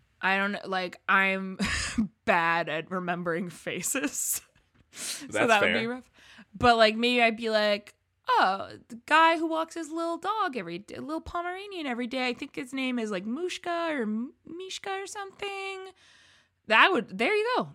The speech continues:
Speaker 1: That's
Speaker 2: That'd
Speaker 1: all
Speaker 2: do
Speaker 1: you
Speaker 2: it.
Speaker 1: need. I think a
Speaker 2: That'd do it.
Speaker 1: pet always helps. I think if there's something like a guy who always has Beats headphones on.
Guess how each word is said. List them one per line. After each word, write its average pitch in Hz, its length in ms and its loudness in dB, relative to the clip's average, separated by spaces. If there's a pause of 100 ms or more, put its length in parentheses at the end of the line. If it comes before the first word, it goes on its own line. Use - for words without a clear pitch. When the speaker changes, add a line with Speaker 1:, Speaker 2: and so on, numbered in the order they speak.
Speaker 1:
That's 175 200 -2
Speaker 2:
That'd - 40 -4
Speaker 1:
all - 60 4
Speaker 2:
do 110 40 6
Speaker 1:
you 175 80 6
Speaker 2:
it. 302 60 -2
Speaker 1:
need. 311 260 -6 (280)
I - 80 0
think 233 120 0
a 220 60 6
Speaker 2:
That'd 175 80 0
do - 60 0
it. - 20 -2
Speaker 1:
pet 202 180 4
always 226 300 -2
helps. 226 360 2 (320)
I 185 80 -6
think 185 140 -6
if 185 80 -6
there's 180 160 -6
something 190 300 -6
like - 200 -8 (140)
a - 40 -18
guy 160 300 -8
who 214 300 -8
always 240 360 -4
has 277 180 -8
Beats 285 320 -8
headphones 294 480 -6
on. 139 280 -10